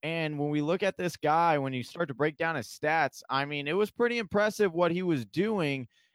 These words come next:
And he definitely had that type of, you know, bell cow running back ability. This takes a huge hit, and now I'm not so certain about that.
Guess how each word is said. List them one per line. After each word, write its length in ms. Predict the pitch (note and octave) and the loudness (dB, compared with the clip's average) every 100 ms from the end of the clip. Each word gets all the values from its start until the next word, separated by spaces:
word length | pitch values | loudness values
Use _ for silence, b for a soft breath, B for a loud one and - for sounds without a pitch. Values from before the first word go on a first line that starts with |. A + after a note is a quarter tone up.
| _ | _
And 160 | D3 | -6
he 80 | E3 | -6
definitely 500 | D3+ F3+ G3+ A3 G#3+ | -2 0 0 -2 -4
had 380 | F#3 F#3+ G#3+ G3+ | -2 0 -2 -2
that 260 | E3+ F3 E3 | 0 0 -2
type 340 | - F#3 F#3+ F#3 | -2 2 2 2
of, 280 | E3+ D3+ C3+ | 2 2 0
you 100 | - | -2
know, 120 | D3+ B2+ | 0 0
bell 400 | - D3+ F3 F3 | 2 2 2 0
cow 400 | - F3 F3 E3+ - _ - | -2 2 2 2 -6 _ -6
running 420 | C3+ D#3 G#3 F#3 | 0 0 0 -2
back 260 | C3+ B2+ | 2 2
ability. 680 | C#3+ B2 C3 B2+ B2 B2 A#2+ - _ _ _ | 0 0 2 4 2 0 -2 -6 _ _ _
This 200 | - F3+ | -2 -2
takes 240 | - A#3 G#3+ | 0 0 0
a 40 | |
huge 280 | F#3+ G#3+ F#3 | -2 -2 0
hit, 300 | A3 G#3 E3 | 0 0 -2
and 80 | D#3+ | -2
now 360 | E3 F#3 G3+ | -2 0 2
I'm 180 | F#3 E3+ | 2 2
not 240 | F#3+ F#3+ - | 0 -4 0
so 200 | G#3 G3 | 2 2
certain 400 | - G3+ A3+ E3 | 2 0 2 0
about 320 | B2+ A#2+ - | 2 2 2
that. 280 | A2 F2+ | 0 0